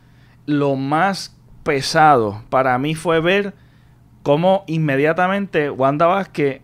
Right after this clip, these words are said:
viene, eh, y suelta un Twitter diciendo como que, "Ah, de ti depende que, que podamos, este, contraatacar lo de la, el covid diecinueve, que si yo no sé qué caramba".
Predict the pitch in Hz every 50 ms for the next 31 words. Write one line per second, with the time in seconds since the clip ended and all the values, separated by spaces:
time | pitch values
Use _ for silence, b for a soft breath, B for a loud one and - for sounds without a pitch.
0 | - _ - 127 123 120 131 131 131 135 143 160 160 160 160 156 147 139 - -
1 | - - 127 143 139 131 127 123 123 - 123 131 120 - 127 123 127 127 - 156
2 | 156 156 156 160 180 185 185 185 165 143 139 135 117 120 131 127 123 131 139 139
3 | 143 147 151 143 143 139 135 131 120 120 123 123 120 139 - 160 156 135 b b
4 | b b b b b 131 139 131 139 139 135 143 151 160 175 196 202 180 185 202
5 | 214 214 202 202 196 196 190 190 185 185 170 b b b b b b b b -
6 | - 143 135 135 135 131 127 127 123 123 123 120 120 110 - - 143 131 127 123
7 | 123 120 120 117 117 110 117 120 117 123 123 131 147 156 160 165 160 160 - -
8 | - - - - 151 139 127 - - - 143 139 135 131 127 127 123 123 120 117
9 | 117 113 - - 139 139 135 131 - 147 131 127 135 131 131 135 139 156 165 170
10 | 170 165 156 151 151 143 143 147 143 139 139 135 127 127 123 127 123 - 147 151
11 | 160 160 160 156 156 151 151 156 156 160 180 185 175 175 170 170 165 143 143 131
12 | - 143 123 131 135 147 151 151 - 160 147 156 147 147 147 143 151 180 175 170
13 | 170 160 156 156 156 151 151